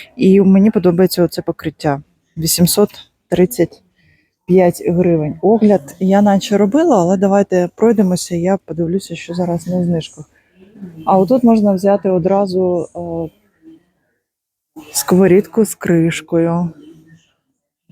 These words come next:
Сімсот дев'яносто одна гривня. У мене кришок багато. І що мені ще подобається в цій сковорідці, давайте я вам покажу. В неї, бачите, немає оцього великого кута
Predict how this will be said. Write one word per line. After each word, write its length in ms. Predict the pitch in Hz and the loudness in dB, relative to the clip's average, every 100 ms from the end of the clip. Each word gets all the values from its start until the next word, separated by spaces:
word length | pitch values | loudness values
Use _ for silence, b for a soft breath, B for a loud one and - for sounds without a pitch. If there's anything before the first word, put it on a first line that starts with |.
| _ | _
Сімсот 560 | - 175 170 - 202 208 - - 196 175 | -8 -4 -2 0 0 0 -6 -20 -16 -4
дев'яносто 600 | 180 170 175 185 - 185 | -2 0 0 -2 -4 -4
одна 200 | 170 165 | -2 -2
гривня. 300 | 160 160 160 | 0 -2 0
У 20 | |
мене 240 | 180 233 | 4 4
кришок 400 | 226 - 226 220 | 2 -2 -2 -4
багато. 600 | 185 214 208 190 - 160 - B B B B | -4 -2 0 -2 -4 -8 -14 B B B B
І 280 | - 180 175 - | 2 2 2 -2
що 240 | 165 226 | -2 2
мені 260 | 240 202 170 | 4 2 -2
ще 200 | - 165 | -6 -8
подобається 580 | 160 170 170 160 156 | -4 -2 0 -2 -4
в 60 | 160 | -8
цій 180 | - 175 | -4 -6
сковорідці, 640 | - 175 208 247 - - - | -4 -2 2 2 0 -6 -6
давайте 320 | - - - | -6 -6 -6
я 100 | 190 | -4
вам 120 | 185 | -4
покажу. 460 | - - 180 175 180 _ _ _ _ B B B B - | -6 -4 -4 -2 -4 _ _ _ _ B B B B -2
В 20 | |
неї, 180 | 196 196 | 2 2
бачите, 420 | 190 226 - 185 | 2 0 -2 -2
немає 360 | 180 190 208 190 | 0 2 2 2
оцього 460 | 175 190 190 180 - | 0 2 2 2 0
великого 880 | 170 185 208 - 190 180 180 170 165 - _ | 0 4 4 2 -4 0 0 0 -2 -12 _
кута 520 | - - 202 190 185 | -8 -2 2 2 0